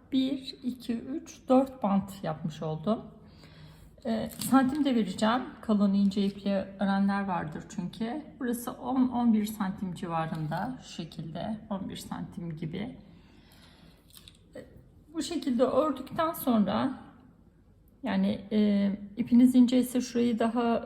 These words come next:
e, fazla yapabilirsiniz. Eliniz daha sıkıysa. Şimdi şu iki kutucuğu, arka ense yapacağız şimdi. Şu iki kutucuğu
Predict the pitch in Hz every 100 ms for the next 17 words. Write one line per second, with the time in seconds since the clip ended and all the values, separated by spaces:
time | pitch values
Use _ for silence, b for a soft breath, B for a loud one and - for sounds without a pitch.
0 | - 208 196 208 214 208 208 185 185 151
1 | 151 160 160 165 180 - 190 185 180 -
2 | 175 185 - - 165 160 - 277 - B
3 | B B B B B B - 349 339 311
4 | - - 359 - 254 247 403 - - 240
5 | 220 220 - 220 226 254 247 247 254 247
6 | 226 - 175 - 202 185 226 262 - 254
7 | 247 349 339 269 254 220 202 190 220